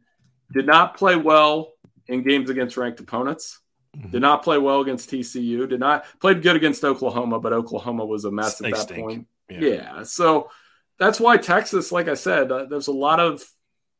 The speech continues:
Speaker 1: upside with him. And I honestly think bringing on Arch is a good push for him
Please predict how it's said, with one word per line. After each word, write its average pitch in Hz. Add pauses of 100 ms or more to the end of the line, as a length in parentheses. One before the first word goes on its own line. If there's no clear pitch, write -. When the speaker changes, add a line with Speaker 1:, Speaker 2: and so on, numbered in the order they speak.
Speaker 1:
upside 165
with 165
him. 190 (200)
And 185
I 208
honestly 240
think 190
bringing 185
on 165
Arch 190 (440)
is 147
a 156
good 165
push 180
for 101
him -